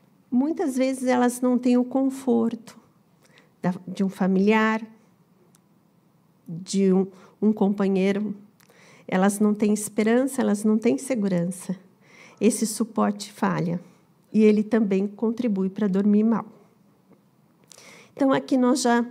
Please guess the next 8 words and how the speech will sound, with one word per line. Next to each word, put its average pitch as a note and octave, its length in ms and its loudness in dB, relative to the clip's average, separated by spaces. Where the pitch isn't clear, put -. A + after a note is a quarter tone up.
conseguimos A3 920 -2
formar G#3 380 0
um G#3 120 0
quadro. F3+ 520 -8
Sintomas A#3 800 0
de D4 100 -2
doença, G3+ 640 0
estresse, G#3+ 920 0